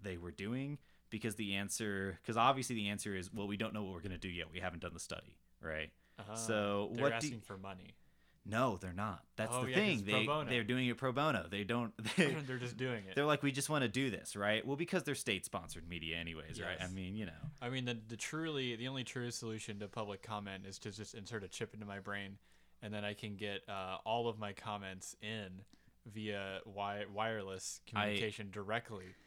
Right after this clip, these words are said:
Speaker 1: I
Speaker 2: to,
Speaker 1: don't, I don't agree with, I
Speaker 2: to
Speaker 1: even,
Speaker 2: Hannah Legree.
Speaker 1: I can't even joke about this. I'm too, it freaks me out too bad.
Speaker 2: And,
Speaker 1: Uh,
Speaker 2: uh,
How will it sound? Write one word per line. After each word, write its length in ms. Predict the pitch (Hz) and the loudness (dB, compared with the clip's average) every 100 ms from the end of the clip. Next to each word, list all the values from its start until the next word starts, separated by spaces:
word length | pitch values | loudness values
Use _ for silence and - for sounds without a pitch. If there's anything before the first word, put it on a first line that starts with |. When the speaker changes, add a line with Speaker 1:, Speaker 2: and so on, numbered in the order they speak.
| - - | -20 -2
Speaker 1:
I 80 | 107 | 2
Speaker 2:
to, 60 | 113 | 4
Speaker 1:
don't, 360 | 117 113 110 | 4 4 2
I 60 | 101 | 0
don't 200 | 107 107 | 2 0
agree 280 | 95 98 95 | 0 0 0
with, 160 | 98 | 2
I 60 | - | 4
Speaker 2:
to 60 | 120 | 4
Speaker 1:
even, 120 | 110 | 4
Speaker 2:
Hannah 220 | 113 107 | 0 0
Legree. 300 | 101 98 101 | -4 -4 4
Speaker 1:
I 60 | 120 | 4
can't 240 | - 135 | 6 4
even 180 | 123 107 | 4 2
joke 300 | 90 92 87 | 0 0 -2
about 280 | 85 80 - | -6 -8 -8
this. 260 | - - - | -14 -10 -10
I'm 100 | 87 | -8
too, 380 | - 98 92 87 | -4 -2 0 -2
it 80 | 92 | -4
freaks 240 | 104 95 | -6 -4
me 100 | 95 | -4
out 140 | 85 - | -6 -6
too 100 | 90 | -12
bad. 340 | 80 73 - - - | -12 -16 -18 -20 -8
Speaker 2:
And, 200 | 110 107 | -4 0
Speaker 1:
Uh, 20 | 107 | 2
Speaker 2:
uh, 380 | 107 101 98 | 2 2 0